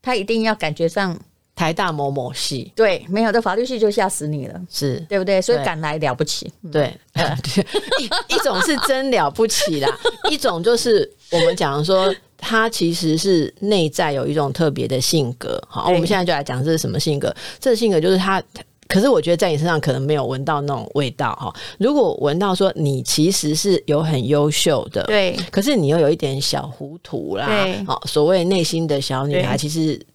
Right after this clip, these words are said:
Speaker 2: 对这一类的男性来讲，他有一种扫视的 X 光，他一下就看得到。
Speaker 1: 对。他会打穿你这个，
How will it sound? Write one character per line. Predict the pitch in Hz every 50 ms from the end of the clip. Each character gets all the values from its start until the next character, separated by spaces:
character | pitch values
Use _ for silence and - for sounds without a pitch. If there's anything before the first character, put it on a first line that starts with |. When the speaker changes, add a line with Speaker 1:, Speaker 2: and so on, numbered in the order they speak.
| _ -
Speaker 2:
对 | 208 180 160
这 | 180 175 170
一 | 170 156
类 | 170 165 151 143
的 | 139 135 131
男 | 135 135 135 139
性 | 131 151 151
来 | 135 135 139
讲， | - 131 131
他 | 135 147 180 180
有 | 143 131
一 | 143
种 | 147 135 117
扫 | - - 135 131 131
视 | - - - 156 -
的 | - -
X | - 143 143 135 - - -
光， | - - 113 -
他 | 143 - 208
一 | 208
下 | 185 185 170 156
就 | 156 147
看 | - - 151 135
得 | 131 127 -
到。 | 254 277
Speaker 1:
对。 |
他 | 320
会 | 302 269 262 -
打 | - 180 170 165 175
穿 | - - 247 214 220 226 226 202
你 | 170 139 127 151
这 | 175 175 170
个， | 165 165 139 -